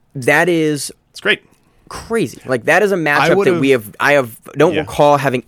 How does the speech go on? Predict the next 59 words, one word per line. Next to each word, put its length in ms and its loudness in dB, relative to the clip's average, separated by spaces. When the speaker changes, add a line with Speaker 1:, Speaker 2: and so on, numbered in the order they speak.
Speaker 1:
ever 300 0
seen 520 -6
made 360 -6
before. 280 -12
Speaker 2:
No, 220 -6
I 100 -2
don't, 280 -4
I 100 -6
don't 120 -8
think 140 -10
it 60 -14
has. 280 -14
Not, 320 -2
not 220 -2
in 80 -2
this 180 -4
way, 280 -2
at 80 -6
least. 200 -8
Not 140 -6
in, 80 -10
like, 140 -10
a 60 -12
super 260 -16
fight 280 -14
Speaker 1:
Yeah. 240 -10
Speaker 2:
type 180 -4
of 80 -8
situation. 580 -2
Um, 460 -6
and 80 6
it 60 2
was, 120 2
it 100 0
was 120 4
great 180 2
to 40 -8
see. 140 -4
There 120 4
was 120 4
a 40 -6
clear 400 -8
size 320 -6
advantage. 460 -6
It 120 -4
would 140 0
have 120 0
been 140 -4
cool 440 0
Speaker 1:
Yeah. 80 -2
Speaker 2:
if, 140 -8
you 60 -6
know, 180 -2
Gordon 240 -2
Ryan 300 -2
is 180 -6
this, 340 -6
uh, 600 -6
this 220 -14